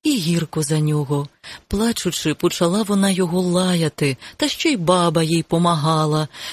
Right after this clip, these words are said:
Чіпка стояв, похнюпившись. Мотрі вже стало його шкода, і перейшла тоді розмова на його побиту спину та на панську сваволю. Потому вирішили,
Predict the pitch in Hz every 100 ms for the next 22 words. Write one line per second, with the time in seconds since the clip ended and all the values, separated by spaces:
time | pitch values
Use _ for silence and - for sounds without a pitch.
0 | - - 214 - 185 - 185 180 180 -
1 | 170 - 175 226 208 151 135 - 135 -
2 | - - - 214 202 185 190 175 180 -
3 | 196 180 185 170 190 - 190 185 175 233
4 | 208 170 180 180 175 - 185 233 247 202
5 | 185 185 170 175 220 202 190 180 175 180
6 | 180 160 175 180 151 - - 220 247 226
7 | 220 - - - - 175 156 - 160 160
8 | 160 - 160 - 147 147 143 165 156 143
9 | 131 123 _ _ _ _ - 170 - 330
10 | 302 294 180 190 180 175 - 175 170